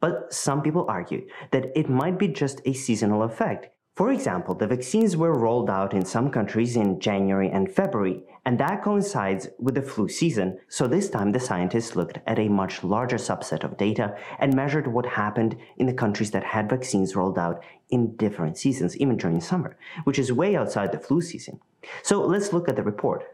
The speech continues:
First, they found that in all countries that were included in their analysis, all-cause mortality increased every time the covid nineteen vaccines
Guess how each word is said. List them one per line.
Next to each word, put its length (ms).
First, 240
they 100
found 300
that 160
in 120
all 260
countries 540
that 220
were 200
included 580
in 100
their 140
analysis, 540
all-cause 480
mortality 580
increased 580
every 360
time 500
the 140
covid 320
nineteen 400
vaccines 500